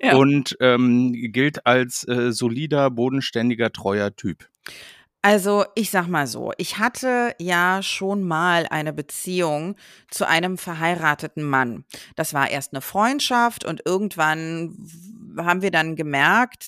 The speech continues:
Speaker 1: dass da mehr ist. Und der hat sich getrennt, da ist zwischen uns noch nicht mal was gelaufen. Das heißt, ich hab die Katze im Sack gekauft. Ich wusste wirklich nicht, äh, ob die Intimität dann so schön sein würde.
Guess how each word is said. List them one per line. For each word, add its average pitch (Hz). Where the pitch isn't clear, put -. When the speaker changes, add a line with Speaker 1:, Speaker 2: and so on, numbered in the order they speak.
Speaker 1:
dass 170
da 143
mehr 156
ist. 302
Und 190
der 277
hat 202
sich -
getrennt, 202
da 214
ist -
zwischen 220
uns 226
noch 185
nicht 214
mal 226
was 202
gelaufen. 151
Das 165
heißt, 185
ich -
hab 208
die 196
Katze -
im 185
Sack 160
gekauft. -
Ich -
wusste 202
wirklich 214
nicht, 202
äh, 170
ob 175
die 190
Intimität 202
dann 190
so 185
schön 220
sein 147
würde. 220